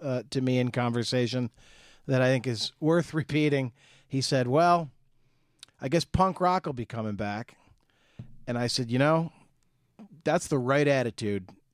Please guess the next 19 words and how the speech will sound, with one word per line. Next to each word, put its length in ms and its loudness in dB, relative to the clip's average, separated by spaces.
young 240 0
man." 460 0
Uh, 420 0
I 140 0
lived 320 2
in 80 0
D 180 0
C 320 0
in 120 0
the 80 0
Reagan 380 0
era, 380 -2
and 640 -2
the 80 0
youth 340 2
culture 380 -2
scene 560 -2
was 200 -2
strong 760 0